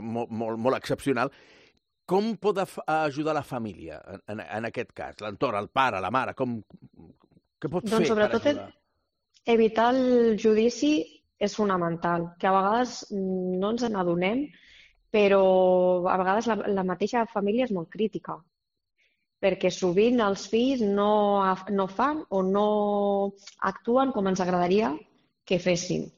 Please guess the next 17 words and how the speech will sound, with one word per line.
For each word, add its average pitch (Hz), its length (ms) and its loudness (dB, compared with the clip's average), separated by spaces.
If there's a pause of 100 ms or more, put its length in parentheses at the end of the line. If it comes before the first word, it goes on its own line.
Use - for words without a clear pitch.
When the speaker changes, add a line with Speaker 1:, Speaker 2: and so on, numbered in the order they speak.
(200)
Speaker 2:
I 196 120 4
aquí 190 240 2
entra 208 240 2
la 185 140 0
crítica, 214 380 -2
que 185 120 -8
moltes 202 280 -2
vegades 196 300 0
no 180 120 -2
ens 165 100 -6
adonem, 160 420 -10
eh? 214 200 -12
És 175 120 -16
molt, 175 300 -14 (580)
es - 140 -20
percep 180 400 -2
molt, 202 220 2